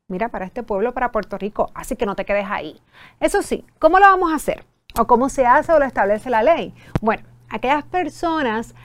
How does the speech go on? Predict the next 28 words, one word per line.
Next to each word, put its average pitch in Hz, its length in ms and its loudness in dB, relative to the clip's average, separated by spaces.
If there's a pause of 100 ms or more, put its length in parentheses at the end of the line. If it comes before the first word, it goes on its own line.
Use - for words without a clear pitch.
(240)
que 285 180 2
trabajen 262 680 2
ese 254 340 2
día, 240 440 0 (280)
¿ok? 254 460 -2
Porque 277 360 4
pueden 247 340 0
haber 247 420 2 (540)
las 240 160 2
personas 247 340 0
que 208 140 -2
sí, 330 220 2
en 320 80 2
efecto, 262 420 0
tengan 202 280 -2
que 226 100 -4
trabajar 208 380 0
ese 202 200 -6
día. 233 220 0
Así 220 160 -8
que 220 80 -2
vamos 208 220 -2
a 254 40 -2
comenzar 233 420 -2
definiendo, 226 680 -2
¿verdad?, 180 300 2
esas 202 220 -6
personas 226 720 -2